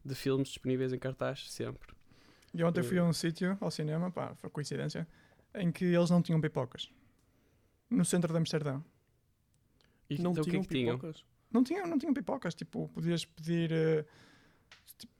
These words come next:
Speaker 2: olha, à minha frente sentou-se uma rapariga que tinha um morrito. Por isso acho que
Speaker 1: Ok.
Speaker 2: podes pedir coisas aleatórias, mas não tem pipocas.
Speaker 1: Pá, olha, isso era uma pergunta que eu ia levantar, que é agora, há sítios onde podes pedir nachos e,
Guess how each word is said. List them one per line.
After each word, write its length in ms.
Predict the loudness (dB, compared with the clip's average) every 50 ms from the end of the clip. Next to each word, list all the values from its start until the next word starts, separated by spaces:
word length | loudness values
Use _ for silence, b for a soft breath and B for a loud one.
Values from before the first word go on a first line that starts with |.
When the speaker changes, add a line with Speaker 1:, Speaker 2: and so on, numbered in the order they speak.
| _ _ _ _ _ _ -8
Speaker 2:
olha, 380 | -2 2 2 2 4 4 2
à 100 | 2 2
minha 120 | 2 2 2
frente 200 | 2 2 2 2
sentou-se 260 | 0 0 0 0 0
uma 100 | 0 0
rapariga 360 | 0 0 0 -2 -2 -2 -4
que 80 | -6 -6
tinha 260 | -2 -2 0 2 2 4
um 40 |
morrito. 520 | 4 4 2 2 0 -2 -4 -2 -4 -6 -6 -8 _ _ _ _ _ _ _
Por 100 | -6 -6
isso 140 | -2 -2 -2
acho 120 | -2 -2
que 40 | -2 -2
Speaker 1:
Ok. 60 | -2 -2
Speaker 2:
podes 80 | -2 -4
pedir 260 | -4 -2 0 0 0
coisas 240 | 0 0 0 2 2
aleatórias, 460 | 2 0 2 0 0 0 0 0 0
mas 100 | 0 0
não 60 | 0
tem 100 | 0 -2
pipocas. 400 | -4 -4 -4 -6 -8 -8 -12 -20 -20 _ _ _ _ _ _ _ _ _
Speaker 1:
Pá, 120 | 2 2
olha, 200 | 2 2 0 0
isso 160 | -2 -4 -4
era 80 | -2 -2
uma 80 | -2
pergunta 280 | -2 -2 -2 -2 -2 -2
que 100 | -4 -4
eu 60 | -2
ia 40 | -2
levantar, 240 | -2 -2 -2 -2 -4
que 140 | -4 -4 -4
é 80 | -2 -2
agora, 380 | 0 0 -2 -2 -2 -4 -8 b b b b b b
há 100 | -6 -4
sítios 400 | -4 -4 -6 -6 -4 -4 -4 -4
onde 160 | -4 -4 -4
podes 220 | -4 -6 -6 -6 -6
pedir 260 | -8 -4 -2 -2 0
nachos 500 | 2 0 0 -2 -4 -8 -10 -10 -10 -12 -16 -20 _ _ _ _ _ b b b b b b b b b b b b b b _ -10
e, 380 | -8 -6 -4 -2 -2 -4 -4